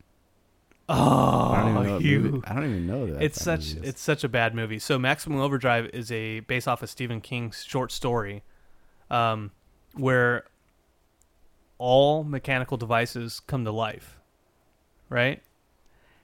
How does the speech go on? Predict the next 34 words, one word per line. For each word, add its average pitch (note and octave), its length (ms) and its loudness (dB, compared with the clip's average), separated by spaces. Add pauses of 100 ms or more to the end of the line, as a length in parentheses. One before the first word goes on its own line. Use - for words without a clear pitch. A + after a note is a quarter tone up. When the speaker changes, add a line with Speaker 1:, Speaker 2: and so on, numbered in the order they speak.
(280)
Speaker 1:
And A#2+ 240 0
they A#2 160 0
just, A#2+ 340 -6
they B2 140 -4
start, A#2 600 -2
they A#2 180 -6
rebel. A#2+ 540 -2 (340)
<laughs> E3 60 -4
Speaker 2:
Okay. A2+ 360 4
Speaker 1:
They B2+ 100 2
rebel C3+ 320 4
against A2+ 280 -4
people. A#2 380 -10 (1400)
Anyway, B2+ 280 2
I C3 120 8
don't F3+ 140 10
want E3 180 8
that C#3 140 0
to C3 80 4
happen. A2 380 -4 (100)
Speaker 2:
<laughs> - 60 -8
Yeah, - 260 4 (240)
that, C#3 160 12
Speaker 1:
I, D3 60 4
Speaker 2:
that A#2+ 180 6
would C#3+ 120 6
be D#3 80 0
bad. - 500 4
Speaker 1:
I C3+ 100 6
don't F#3 220 6
want, D#3 420 6
I C3 100 4
don't E3+ 160 4
want C#3 260 0